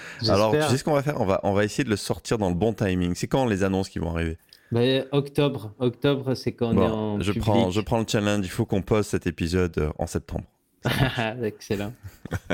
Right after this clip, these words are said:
Speaker 2: <laughs> Merci Sébastien d'être
Speaker 1: Merci
Speaker 2: venu
Speaker 1: beaucoup,
Speaker 2: aujourd'hui.
Speaker 1: Benoît.
Speaker 2: Si les auditeurs veulent en savoir plus, ils peuvent aller où ?
Speaker 1: Sur nuxtjs point org.
Speaker 2: Ok, c'est cool.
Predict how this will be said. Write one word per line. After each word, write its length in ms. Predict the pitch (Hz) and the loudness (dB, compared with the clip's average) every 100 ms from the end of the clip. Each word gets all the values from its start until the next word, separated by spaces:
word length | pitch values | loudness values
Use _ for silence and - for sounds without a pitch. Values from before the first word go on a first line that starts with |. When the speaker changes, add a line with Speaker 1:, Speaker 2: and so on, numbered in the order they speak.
| 98 | -4
Speaker 2:
<laughs> 800 | 107 - - - - - 226 185 | -6 -6 -8 -8 -6 -6 -6 0
Merci 320 | 185 127 - 143 | 2 2 0 0
Sébastien 680 | 139 120 120 - 131 131 156 - | 2 2 2 0 0 0 -4 -2
d'être 260 | 101 98 | -2 2
Speaker 1:
Merci 160 | 120 104 | 2 4
Speaker 2:
venu 160 | 107 | 6
Speaker 1:
beaucoup, 80 | 110 | 6
Speaker 2:
aujourd'hui. 260 | 107 110 110 | 6 4 4
Speaker 1:
Benoît. 300 | 110 107 110 110 _ _ _ _ - - - - | 2 0 -4 -8 _ _ _ _ -20 -20 -20 -12
Speaker 2:
Si 180 | - 147 | -2 2
les 180 | 147 139 | 2 2
auditeurs 340 | 135 127 139 | 2 2 4
veulent 140 | 123 117 | 4 4
en 80 | |
savoir 300 | 113 120 107 | 2 2 2
plus, 240 | 104 151 - | 2 -2 -2
ils 80 | 104 | 0
peuvent 180 | 110 | 2
aller 180 | 98 95 | 2 2
où ? 120 | 101 104 - _ _ _ _ | 2 0 -8 _ _ _ _
Speaker 1:
Sur 400 | - - 117 101 | -12 -6 -2 0
nuxtjs 920 | 101 120 127 - 139 120 - 113 113 - | 2 0 0 -2 -2 -2 0 0 0 -4
point 160 | - 110 | -6 -4
org. 340 | 98 92 90 - _ _ _ - | -4 -6 -8 -16 _ _ _ -16
Speaker 2:
Ok, 220 | - 92 - | -6 -6 -6
c'est 160 | - | -12
cool. 200 | - - | -6 -6